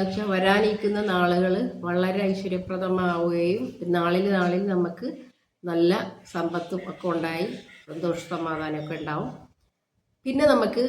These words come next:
വേറൊരു ദിശയിലും കൂടി നമുക്ക് കലണ്ടർ നോക്കാം. അതായത് കിഴക്കേ, ആ, ഭിത്തിയിൽ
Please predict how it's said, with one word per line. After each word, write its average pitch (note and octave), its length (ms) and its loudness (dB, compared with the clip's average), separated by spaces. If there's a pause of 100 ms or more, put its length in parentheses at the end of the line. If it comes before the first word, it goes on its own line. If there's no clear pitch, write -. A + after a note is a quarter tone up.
(300)
വേറൊരു B3+ 340 8
ദിശയിലും F#3 500 6
കൂടി F#3+ 140 4
നമുക്ക് G3+ 400 -2
കലണ്ടർ E3+ 400 2
നോക്കാം. - 380 -4
അതായത് G#3 420 0 (140)
കിഴക്കേ, G3+ 540 0 (640)
ആ, - 20 -2 (480)
ഭിത്തിയിൽ F#3+ 480 4